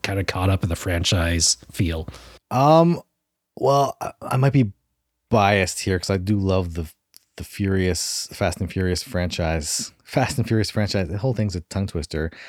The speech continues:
Speaker 2: But, like, yeah, I really enjoyed Seven, and I think it f-, it did a good job of, like, fitting in well with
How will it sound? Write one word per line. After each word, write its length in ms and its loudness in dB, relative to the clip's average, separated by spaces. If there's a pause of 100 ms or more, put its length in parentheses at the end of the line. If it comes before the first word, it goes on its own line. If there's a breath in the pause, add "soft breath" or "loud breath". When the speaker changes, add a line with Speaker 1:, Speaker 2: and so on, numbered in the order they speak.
(280 loud breath)
Speaker 2:
But, 280 4
like, 200 4
yeah, 160 6
I 40 8
really 360 8
enjoyed 600 6
Seven, 400 2
and 120 6
I 60 4
think 240 -2
it 140 0
f-, 340 -18 (180)
it 140 0 (260)
did 160 2
a 40 4
good 120 2
job 200 2
of, 60 2
like, 120 2
fitting 380 4
in 180 6
well 640 6 (560 soft breath)
with 300 2